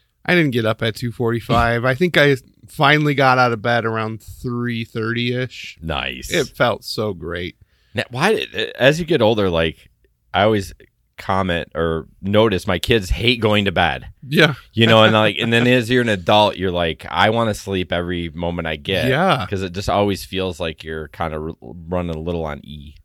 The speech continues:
Speaker 1: Yeah, for sure. And last night, yes, we had the campfire, but that didn't go super late. Although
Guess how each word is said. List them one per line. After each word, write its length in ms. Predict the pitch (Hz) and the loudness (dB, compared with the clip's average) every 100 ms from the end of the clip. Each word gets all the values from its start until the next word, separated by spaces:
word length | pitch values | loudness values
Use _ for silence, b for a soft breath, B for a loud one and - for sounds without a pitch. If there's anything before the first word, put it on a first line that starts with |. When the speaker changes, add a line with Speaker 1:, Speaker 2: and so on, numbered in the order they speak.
| _ | _
Speaker 1:
Yeah, 420 | 113 117 143 127 - | -6 0 2 2 -2
for 180 | - 113 | -8 -6
sure. 460 | - 165 127 101 117 | 0 2 2 0 -4
And 180 | 139 143 | -2 2
last 360 | 160 180 - | 4 2 0
night, 340 | 131 117 113 - | -2 -2 -2 -4
yes, 360 | 135 143 135 143 | 0 0 0 -4
we 140 | 135 | 0
had 200 | 127 127 | 2 2
the 80 | 123 | -2
campfire, 720 | 135 139 123 127 113 113 120 | -2 -2 0 0 0 0 -2
but 180 | - 123 | -4 0
that 300 | 139 - 131 | 0 0 -6
didn't 320 | 139 135 95 | -6 -6 -6
go 200 | 131 135 | -2 -2
super 380 | 127 139 120 113 | -2 -6 -6 -6
late. 320 | 110 107 127 _ - | -4 -6 -8 _ -4
Although 500 | 151 156 151 147 | 2 4 4 2